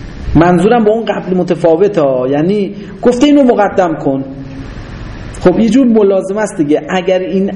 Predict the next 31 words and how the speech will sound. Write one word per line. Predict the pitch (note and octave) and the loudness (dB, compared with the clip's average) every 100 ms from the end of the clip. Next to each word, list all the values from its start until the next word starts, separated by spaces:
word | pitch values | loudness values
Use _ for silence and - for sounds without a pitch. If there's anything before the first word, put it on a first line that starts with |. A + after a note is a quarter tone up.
| - | -2
اهم | F#3 F3+ F3+ F#3 F#3+ F#3 | -2 0 0 0 0 2
باشه | G3 F#3+ - B3+ B3+ G3+ D3 - - - | 2 2 0 0 2 0 -2 -6 -14 -6
ترجیح | - F3 E3 E3+ D#3 | 0 2 2 0 2
پیدا | D#3 D3+ D3 | 2 2 2
می‌کنه. | C#3 C#3 C#3+ C3+ B2+ - - - - - | 0 0 0 0 -2 -6 -14 -18 -6 2
حالا | A#3 | 4
این | B3+ | 6
رو | A#3+ | 4
ممکنه | A#3 G#3+ A#3 A#3 | 4 2 2 0
حتی | A3+ A#3 A3+ - | 0 0 0 -4
خودش | - G3+ G#3 G#3 - | -2 2 4 2 2
بگیرید، | D#3 C#3 C#3 C#3 | 2 2 2 4
یه | C#3+ D3 | 4 4
موقع | E3+ E3 F3 E3 - - - | 0 0 0 0 -8 -16 -2
ممکنه | D3+ D3+ D3+ E3 | 2 4 4 2
این | F3 D3+ E3 | 2 0 0
رو | E3 E3+ D3+ D#3 | 2 0 -2 -2
یه | D3+ | 0
چه | D#3 | 0
امر | - D#3 E3 | 0 0 2
جدا | D#3 D3 C#3+ D3 | 2 4 4 4
نگیرید. | D3 C3+ A#2+ A2+ G#2+ - - - - - - - G3+ | 2 0 -4 -4 -4 -6 -10 -10 -10 -10 -12 0 4
مثلاً | A#3 C#4 C#4 C4+ C#4+ | 4 4 4 4 4
یه | C#4 C#4 | 2 0
جایی | C#4 C#4 | 0 0
ممکن | B3+ A#3 G#3+ B3+ | 0 -2 -2 -2
بگه | B3+ B3 B3 | 0 -2 0
ثوابش | G#3 G3 G#3 E3+ D#3+ - | 0 4 4 2 -2 -4
بیشتره، | D#3 D3 - D3+ D#3 - D3 - - - | -4 -2 2 4 4 4 2 -6 -12 -2
حالا | E3 F3 | 2 2
اگر | E3 E3+ | 2 0